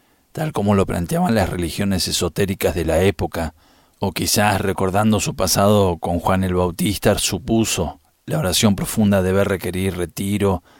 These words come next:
y ascetismo para purificar el espíritu". Pero lejos de todo eso, Jesús solo le enseña una pequeña y sencilla oración que debe servirle a él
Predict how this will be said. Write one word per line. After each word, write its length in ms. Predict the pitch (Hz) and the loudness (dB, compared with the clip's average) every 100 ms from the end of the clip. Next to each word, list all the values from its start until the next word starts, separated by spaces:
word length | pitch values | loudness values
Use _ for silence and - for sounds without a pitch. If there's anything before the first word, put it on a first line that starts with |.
| _ _ _ - | _ _ _ -4
y 100 | 98 | 0
ascetismo 640 | - - 104 107 98 87 | 0 -2 0 0 0 0
para 240 | 87 87 | 0 0
purificar 580 | 82 87 82 90 - 95 | 0 -2 -2 -4 0 0
el 140 | 92 | 0
espíritu". 760 | 80 - 82 80 78 - - - _ _ _ _ _ _ _ - - - | -2 -4 -6 -4 -6 -8 -10 -10 _ _ _ _ _ _ _ -20 -20 -4
Pero 160 | 104 113 | 0 4
lejos 400 | 135 139 143 120 | 4 4 4 4
de 100 | 110 | 4
todo 340 | 120 113 110 | 4 6 4
eso, 480 | 101 - - 87 - _ _ _ _ _ | 4 0 0 -2 -4 _ _ _ _ _
Jesús 460 | - 95 - 107 101 | -6 -4 0 -2 0
solo 320 | - 107 107 | 2 4 4
le 100 | 95 | 4
enseña 540 | 87 - 107 104 101 | 0 0 2 4 2
una 220 | 92 87 82 | 0 -2 -2
pequeña 500 | 92 - 113 117 110 | -4 2 4 6 6
y 60 | |
sencilla 580 | - 90 80 101 92 92 | 2 -2 -2 -4 -2 0
oración 600 | 82 80 - 95 98 98 | 0 0 0 0 0 0
que 120 | 87 | 0
debe 220 | 85 98 | 2 2
servirle 520 | 92 92 87 98 87 87 | 2 -2 0 0 2 2
a 120 | 92 | 2
él 300 | 95 87 | 2 0